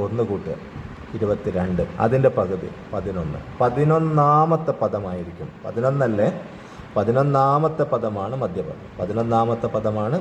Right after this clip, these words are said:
മധ്യപദം. അപ്പോൾ ഇതേ ഇക്വേഷൻ ഉപയോഗിച്ചുകൊണ്ട് പതിനൊന്നാം പദം നമുക്ക് കണ്ടുപിടിക്കാമല്ലോ. n-ന് പകരം പതിനൊന്ന് എന്ന് കൊടുത്തു കഴിഞ്ഞാൽ പതിനൊന്ന് ഉണ്ട്. അപ്പോൾ x പതിനൊന്ന് എന്ന് എഴുതാം. പതിനൊന്ന് into നാല് plus രണ്ട്. പതിനൊന്ന്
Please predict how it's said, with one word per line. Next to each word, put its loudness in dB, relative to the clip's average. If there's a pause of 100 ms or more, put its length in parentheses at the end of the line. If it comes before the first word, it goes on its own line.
മധ്യപദം. -2 (340)
അപ്പോൾ 2
ഇതേ 4 (100)
ഇക്വേഷൻ 2
ഉപയോഗിച്ചുകൊണ്ട് 0 (100)
പതിനൊന്നാം 2
പദം 2
നമുക്ക് 0
കണ്ടുപിടിക്കാമല്ലോ. 0 (100)
n-ന് 0
പകരം 2
പതിനൊന്ന് -2
എന്ന് 2
കൊടുത്തു -4
കഴിഞ്ഞാൽ -2 (200)
പതിനൊന്ന് -2
ഉണ്ട്. -2
അപ്പോൾ -2 (120)
x -8 (380)
പതിനൊന്ന് -2
എന്ന് 0
എഴുതാം. -2 (1000)
പതിനൊന്ന് 4 (140)
into 2 (840)
നാല് 0 (540)
plus 2 (140)
രണ്ട്. -2 (1120)
പതിനൊന്ന് 4